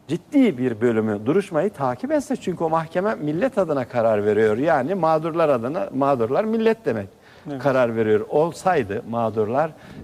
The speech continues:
Speaker 1: bence bu tahliyeleri yapamazdı bu mahkeme. Çünkü bütün, çünkü ya, mesela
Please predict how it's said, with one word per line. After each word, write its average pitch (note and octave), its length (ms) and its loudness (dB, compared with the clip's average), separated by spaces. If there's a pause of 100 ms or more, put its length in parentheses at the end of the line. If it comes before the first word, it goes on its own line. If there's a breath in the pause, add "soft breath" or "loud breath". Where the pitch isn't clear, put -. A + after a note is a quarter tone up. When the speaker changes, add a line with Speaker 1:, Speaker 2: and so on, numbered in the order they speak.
Speaker 1:
bence D#3+ 380 0
bu F3 100 -10
tahliyeleri C#3 600 0
yapamazdı B2 540 -6
bu A#2 80 -8
mahkeme. B2 480 -8
Çünkü G3+ 500 -2 (720 loud breath)
bütün, F#3+ 460 -6 (880)
çünkü A3+ 340 -6
ya, C3+ 240 -2
mesela C#3+ 500 0